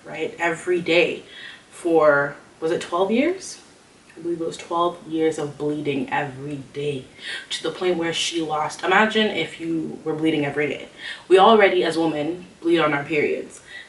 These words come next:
That's what, like, a five to seven day period of bleeding, and you already feel like you're going to faint and fall down the stairs. <laughs> How much more for twelve years? So she was bleeding to the point of having no energy.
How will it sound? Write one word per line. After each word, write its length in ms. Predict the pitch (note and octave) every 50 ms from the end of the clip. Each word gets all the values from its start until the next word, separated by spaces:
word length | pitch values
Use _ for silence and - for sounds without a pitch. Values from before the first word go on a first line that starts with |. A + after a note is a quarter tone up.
| - -
That's 220 | F3+ F3+ F#3 -
what, 140 | F3+ D#3+ D3
like, 120 | D3 -
a 80 | E3+ D#3
five 320 | - - D3 D#3+ D#3+ D#3
to 80 | - F3
seven 380 | - - D#3 D3+ E3 E3 E3 D#3+
day 180 | E3 E3 D#3+
period 600 | D#3 - - - D#3 D#3 E3 F3+ F#3+ G3+ G3 - -
of 420 | D#3 D#3+ D#3 D#3 D3+ D3 - -
bleeding, 480 | D#3 D3+ D3+ D#3 F3+ G#3+ C4+ D4 D4 - -
and 180 | E3 D#3+ D#3+
you 160 | D#3 D#3+ D#3+ D#3+
already 340 | D#3+ - E3+ E3 E3 D#3+
feel 200 | D#3+ - E3 D#3+
like 140 | D3 D3 D3
you're 100 | D3 D3+
going 200 | D3 D#3 D3+ D3+ D3+
to 100 | D#3+ D#3
faint 280 | - D3+ D3 C3 C#3
and 140 | D#3+ D3+ -
fall 140 | - D3 D3
down 180 | D3 C#3+ -
the 80 | C3 C#3+
stairs. 500 | - - - - - - - - - - - - - -
<laughs> 200 | - - - -
How 180 | - - C4 C4
much 200 | C4 B3 B3 -
more 160 | A3 F#3+ F3+
for 120 | F3+ E3 -
twelve 280 | - D#3 C3+ C3+ -
years? 380 | F#2 - - - - - - - - - - - - - - _ _ _ _ _ _ _ _ - - - _ _ - -
So 240 | G#3+ - - F#3 F3
she 200 | F3 - G#3+ G#3+
was 140 | A3 A3 -
bleeding 280 | - F#3 G3 G3 G3
to 60 | F3+ F3+
the 100 | E3+ -
point 220 | E3+ E3 D#3+ E3
of 220 | D#3+ D#3 - - -
having 280 | - D#3+ D#3+ D#3+ D#3
no 140 | D3+ D3+ D3
energy. 500 | C#3+ D3 D3 C#3+ C#3+ D#3+ F#3+ B3+ C4+ -